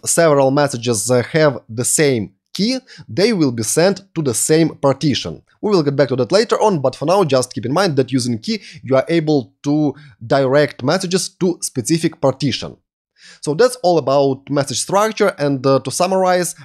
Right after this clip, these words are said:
every message, uh, has unique offset number that is unique across partition. Second, every message has timestamp, and every message has, uh, basically message body, it is, uh, value,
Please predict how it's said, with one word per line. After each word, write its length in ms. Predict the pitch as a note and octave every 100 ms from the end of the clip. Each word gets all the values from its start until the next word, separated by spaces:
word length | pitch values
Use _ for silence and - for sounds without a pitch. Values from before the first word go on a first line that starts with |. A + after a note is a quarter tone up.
| -
every 240 | C#3 A#2+
message, 440 | B2+ D#3+ D3 A2+ -
uh, 140 | B2
has 400 | A2 - C#3+ A2+ A#2
unique 460 | B2 C#3+ D#3 C#3+ - B2
offset 420 | A#2+ A#2 C3 A2+
number 340 | B2+ B2+ A#2 A2+
that 140 | G#2+
is 140 | A2+ A2
unique 300 | B2+ B2+ -
across 360 | A2 A#2+ A#2+ -
partition. 580 | A2+ - G2+ - F3+ G#3 - -
Second, 520 | - E3+ D#3+ C#3+ B2 A2+ -
every 260 | D3+ C3+
message 300 | C3 A#2+ A2
has 200 | - B2+
timestamp, 760 | - C3 G#2+ F#2+ - - D3+ A3 - - D#3+ -
and 300 | C#3+ C#3+ -
every 240 | A3 G#3+
message 420 | F3 F3+ F3+ D#3 - -
has, 340 | D3 B2 A#2+
uh, 140 | C3 - _ G#2+
basically 540 | C#3 B2+ A2+ A#2 G#2+ -
message 540 | - C3 B2 A2 - A#2
body, 480 | G2 G#2 A2 C#3+ E3 F3 C#3+ _
it 140 | B2+
is, 240 | A#2+ G#2+ A2
uh, 100 | A2+ _ -
value, 460 | A#2+ G2+ A#2 F#3